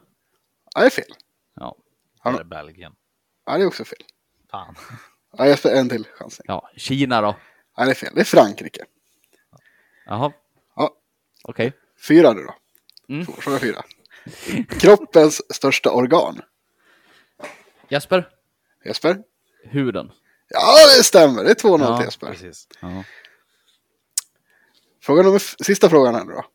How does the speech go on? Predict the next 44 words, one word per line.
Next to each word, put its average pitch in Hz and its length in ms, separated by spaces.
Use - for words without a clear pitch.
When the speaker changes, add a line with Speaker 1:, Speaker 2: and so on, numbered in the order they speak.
Speaker 1:
Jes-, - 200
eh, 120 220
Peter 143 200
kan 123 180
inte 117 160
ta 104 140
igen, 110 220
men 95 160
du - 180
kanske 123 220
kan 123 120
gå 131 100
ut 120 140
med 120 80
lite 131 200
värdighet 101 440
i - 20
alla - 100
fall. - 120
Speaker 3:
Kan - 80
man 131 80
Speaker 2:
Mm. 147 140
Speaker 3:
kvitt 139 220
eller 92 140
dubbelt? 147 420
<laughs> - 920
Speaker 1:
<laughs> 156 140
Speaker 3:
Nej. 90 140
Speaker 1:
Men, 143 460
Speaker 2:
Ja, 151 300
Speaker 1:
eh, - 60
Speaker 2:
absolut. 170 420
Absolut. 151 380
Kör 151 120
kvitt 127 160
Speaker 1:
absolut. 147 300
Speaker 2:
eller 135 80
dubbelt. - 120
Speaker 1:
Kvitt 143 120
eller 156 40
Speaker 3:
Okej, 131 140
Speaker 1:
dubbelt. 123 220
Speaker 3:
okej. - 60
Speaker 1:
Ja. 320 160